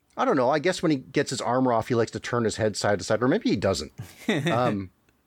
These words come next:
Speaker 1: but when, okay, so what part of the deal here is that He-Man not only,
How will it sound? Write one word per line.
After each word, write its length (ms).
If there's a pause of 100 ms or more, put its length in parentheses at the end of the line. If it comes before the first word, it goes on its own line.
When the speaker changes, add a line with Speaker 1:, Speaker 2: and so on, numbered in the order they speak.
(880)
Speaker 1:
but 260 (680)
when, 280 (500)
okay, 160
so 200
what 220
part 220
of 40
the 80
deal 260
here 300 (340)
is 260
that 160
He-Man 720
not 280
only, 600